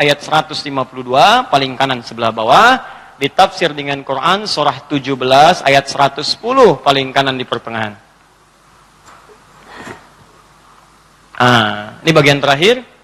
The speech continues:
Quran surah kedua ayat seratus lima puluh dua, Allah minta, "Fadhkuruni," kata Allah, "zikir, sebut aku, sebut aku, sebut aku." Sebut nama Allah.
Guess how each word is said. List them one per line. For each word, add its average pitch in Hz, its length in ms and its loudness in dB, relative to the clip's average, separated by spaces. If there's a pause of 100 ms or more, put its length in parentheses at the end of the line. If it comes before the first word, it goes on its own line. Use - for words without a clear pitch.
(1300)
Quran 226 320 4
surah 262 320 4
kedua 285 320 4
ayat 240 160 4
seratus 247 320 0
lima 240 160 -4
puluh 247 320 -2
dua, 226 240 4
Allah 226 240 2
minta, 302 360 2 (440)
"Fadhkuruni," 302 1600 2
kata 233 320 4
Allah, 277 160 4
"zikir, 330 400 -4
sebut 320 240 0
aku, 311 480 0
sebut 302 160 -2
aku, - 320 -2
sebut 294 240 -4
aku." 294 240 -2 (1400)
Sebut 247 240 6
nama 285 240 6
Allah. 220 200 4